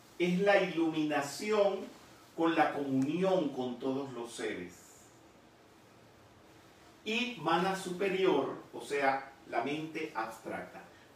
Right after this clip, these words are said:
Todo eso conforma el yo soy. Entonces mira qué es lo que está pasando, que es muy importante. Tú no lo estás entendiendo porque tú no has agarrado ese seminario.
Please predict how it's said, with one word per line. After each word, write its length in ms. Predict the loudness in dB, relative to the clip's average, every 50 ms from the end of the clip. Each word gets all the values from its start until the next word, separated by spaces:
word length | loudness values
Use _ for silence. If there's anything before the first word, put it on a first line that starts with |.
| -20 -12 0
Todo 320 | 4 6 8 8 8 6 4
eso 200 | 4 0 -4 -4
conforma 500 | -4 -4 -4 -4 -4 -4 -4 -2 -2 -4
el 140 | -4 -4 -4
yo 160 | -4 -6 -6
soy. 280 | -8 -8 -8 -8 -8 -8 -12 -16 -20 -20 -20 -20 -20 -20 -20 -20 -20 -20 -20 -20 -20 -20 -2 4
Entonces 500 | 6 6 6 8 6 6 6 4 2 0
mira 220 | 2 2 2 4 6
qué 80 | 4
es 80 | 6 6
lo 100 | 6 4
que 60 | 4
está 200 | 0 0 0 0
pasando, 600 | 0 -2 -2 0 0 0 0 0 -2 -4 -6 -4
que 80 | -6 -6
es 60 | -6 -4
muy 120 | -6 -6 -6
importante. 540 | -6 -6 -6 -6 -6 -6 -8 -10 -12 -12 -14 -14 -12 -10 -10 -10 -12 -14 -16 -16 -16 -14 -8
Tú 160 | -4 -2 2 4
no 100 | 4 4
lo 120 | 6 4 2
estás 340 | 2 2 2 2 2 2 0
entendiendo 540 | 0 -2 0 0 2 2 2 2 0 0
porque 200 | -2 -2 -4 -4 -6
tú 120 | -6 -4
no 100 | -4 -4 -4
has 60 | -2
agarrado 360 | -4 -2 0 0 0 0 0
ese 260 | -2 -6 -10 -14 -14 -14
seminario. 380 | -12 -12 -12 -12 -12 -12 -14